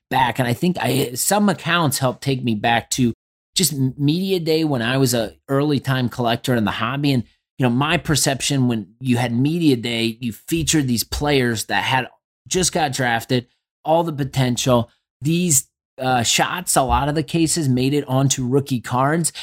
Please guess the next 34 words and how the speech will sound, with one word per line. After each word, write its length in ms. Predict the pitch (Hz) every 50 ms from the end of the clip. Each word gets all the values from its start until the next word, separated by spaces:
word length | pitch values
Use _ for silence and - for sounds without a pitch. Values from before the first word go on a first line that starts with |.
| - - -
And 80 | 151
I 100 | 196 220
just 200 | 226 233 185 175
remember, 640 | 196 160 131 123 123 131 143 143 135 135 127 117 110
like, 260 | 107 104 98 92 - _ _ _ _ _ _ _ _ _ _ -
when 440 | 135 139 139 135 135 131 123 120 - -
a 60 | 120
guy 540 | 113 107 135 131 139 147 151 165 170 165 156
had 240 | 135 123 135 127
not 340 | 120 123 127 123 135 135 -
stepped 300 | - - 156 143 131 -
on 120 | 143 135 127
the 80 | 120
floor 320 | 107 - - 135 131 123 120
yet, 320 | 117 113 104 104 104 -
like, 240 | 101 104 104 101 - -
I 100 | 139 139
thought 220 | 135 151 143 135
he 60 | 127 120
was 180 | 117 110 -
Superman 560 | - 165 156 131 127 113 104 98 90 90 90
because 260 | 87 104 104 - 120 117
of 120 | 117 117
all 140 | 127 131 127
the 100 | 120 107
potential 540 | - 123 - - 123 120 110 - - 123 113
and 100 | 107 98
hype 260 | 113 123 117 107 -
around 300 | 113 113 110 110 110 107
those 180 | 107 107 101
players. 340 | - - - 135 139 147 139
And 120 | 151 151 156
I 40 |
think 260 | 151 - 190 170 139